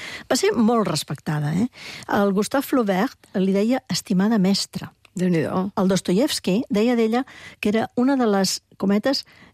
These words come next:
Speaker 1: grans veus humanitàries de la literatura europea. Quan va morir, quan, amb setanta-dos anys, Victor Hugo va fer-ne un panegíric pel seu funeral que ha passat a la història. Començava dient:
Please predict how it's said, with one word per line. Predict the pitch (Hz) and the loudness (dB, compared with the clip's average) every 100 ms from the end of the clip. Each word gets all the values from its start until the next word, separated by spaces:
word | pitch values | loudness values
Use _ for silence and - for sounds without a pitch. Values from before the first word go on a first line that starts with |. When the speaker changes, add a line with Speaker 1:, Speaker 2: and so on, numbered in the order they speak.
| - | -6
Speaker 1:
grans | 190 233 269 247 | 0 2 2 2
veus | 220 226 196 | 2 2 2
humanitàries | 208 196 190 180 226 240 285 269 | 2 2 0 0 -2 0 -2 -2
de | 190 180 | -2 0
la | 185 | 2
literatura | 180 180 185 175 165 190 240 - | 2 2 0 0 0 0 0 0
europea. | 185 180 165 170 156 165 - _ _ _ _ _ _ _ - _ _ _ _ _ - | 0 0 0 -2 -4 -6 -12 _ _ _ _ _ _ _ -20 _ _ _ _ _ -6
Quan | 196 190 | 0 2
va | 214 | 4
morir, | 254 208 262 _ _ - | 2 2 -2 _ _ -10
quan, | - 180 | -2 -2
amb | - 185 165 | 0 0 2
setanta-dos | 185 180 170 170 208 | 2 2 2 2 0
anys, | 196 208 302 - - - - | 0 -2 -2 -8 -20 -20 -6
Victor | 196 190 233 | -4 -2 0
Hugo | 254 233 202 247 - - - - | 0 2 2 0 -4 -20 -20 -2
va | 202 196 220 | 2 2 2
fer-ne | 269 247 233 | 0 0 2
un | 226 214 | 2 0
panegíric | - 208 196 185 233 214 262 - | -2 0 2 2 2 2 -2 -4
pel | 190 170 | -4 -2
seu | 208 | -2
funeral | 208 208 196 185 233 - | 0 2 2 2 0 -2
que | 208 | -4
ha | 196 | -2
passat | 202 247 | -2 -2
a | - | 0
la | 190 175 | 0 2
història. | 160 - 180 165 143 165 - - - | 0 -2 -2 -2 -4 -8 -14 -20 -4
Començava | 208 208 233 240 | 0 2 2 2
dient: | 220 185 | 2 2